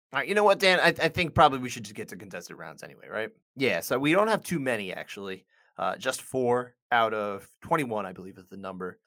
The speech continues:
So honestly, percentage-wise, pretty good night from the judges. Um, we did, we're gonna start with a fight that ha-, got a lot of people mad, though.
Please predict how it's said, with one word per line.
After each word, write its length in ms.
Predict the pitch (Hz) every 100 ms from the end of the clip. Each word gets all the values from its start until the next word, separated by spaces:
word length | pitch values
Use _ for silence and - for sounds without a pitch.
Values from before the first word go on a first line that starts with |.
| _
So 120 | 143
honestly, 420 | 131 214 214 147 - _ -
percentage-wise, 720 | 160 156 285 220 131 120 110
pretty 220 | - 127
good 180 | 113 110
night 200 | 110 107
from 100 | 113
the 60 | 98
judges. 440 | 95 95 101 117 _ _ -
Um, 380 | 110 104 101 - _ -
we 180 | 151
did, 300 | 151 180 196 147 -
we're 160 | 147 143
gonna 120 | 180
start 320 | 170 180 170
with 180 | 156 147 127
a 80 |
fight 380 | 127 - 123 107
that 320 | 117 120 117 - _ -
ha-, 80 | - - 139
got 200 | 180 185
a 60 | 165
lot 300 | 160 170 151
of 80 |
people 240 | 131 131 113
mad, 380 | 107 98 80 87
though. 260 | - 82